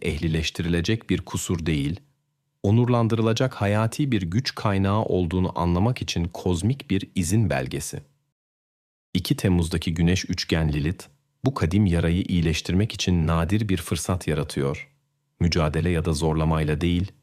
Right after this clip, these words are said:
uyumla. Üçgen açı akışı, kolaylığı ve doğal hizalanmayı temsil eder.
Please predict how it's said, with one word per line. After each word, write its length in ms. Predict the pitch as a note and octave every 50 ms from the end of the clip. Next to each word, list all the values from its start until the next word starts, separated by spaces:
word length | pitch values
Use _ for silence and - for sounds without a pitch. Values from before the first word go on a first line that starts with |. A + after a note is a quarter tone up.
| _ _ _ _ -
uyumla. 500 | F#2 F2+ F2+ F#2 E2+ D#2+ D2 C#2 C2+ C#2 - _ _ _ _ _ _ _ _ _ _ _ _ _ _ _ _ _ -
Üçgen 300 | A2+ G#2+ - - - C3+
açı 240 | A#2 E2+ E2 - -
akışı, 500 | - - D#2+ - - - - D2+ D2+ D#2 - - _ _ _ -
kolaylığı 600 | - - G2 F2+ F2+ F2+ F2+ F2 E2+ F#2+ G#2 G2+
ve 140 | F2+ D#2+ D2+
doğal 240 | F2 E2 F2+ G#2 G#2
hizalanmayı 760 | E2+ F#2 E2+ D2+ D#2+ D2+ D#2 D#2 D#2 D#2 D#2 D#2 E2 F#2 F#2+
temsil 380 | - E2+ D#2 - - - D#2
eder. 420 | D#2 D2 C#2+ C#2+ C2+ C#2 - -